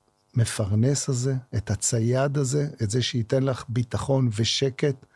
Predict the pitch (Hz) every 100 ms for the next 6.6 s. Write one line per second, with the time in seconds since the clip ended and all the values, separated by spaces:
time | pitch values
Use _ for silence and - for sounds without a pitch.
0 | _ - - - - - 117 120 123 123
1 | 120 120 113 107 139 147 123 - 131 123
2 | 117 127 127 135 - 120 127 131 131 -
3 | 107 - 135 120 - 127 127 113 120 120
4 | - - - _ 139 135 135 123 - 127
5 | 117 113 113 - - _ _ 151 147 143
6 | 131 117 117 117 117 -